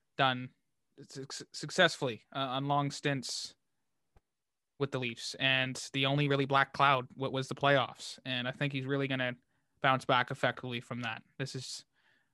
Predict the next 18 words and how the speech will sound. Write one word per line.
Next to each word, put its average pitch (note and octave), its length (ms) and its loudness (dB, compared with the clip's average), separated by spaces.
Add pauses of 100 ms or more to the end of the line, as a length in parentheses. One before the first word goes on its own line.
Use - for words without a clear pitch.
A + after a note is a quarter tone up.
I F3+ 40 4
think G3+ 100 2
this E3+ 100 2
is D3+ 120 2
just F#3 200 4
the F3+ 60 4
beginning. D3+ 460 8 (200)
It's, - 200 -6
it's C#3+ 180 2
early F3 240 10
to D#3 100 8
get D#3+ 140 10
on D#3 160 10
a, C#3 160 8
a C#3+ 80 6
player D3 340 6
train, E3 380 6
but C3+ 240 4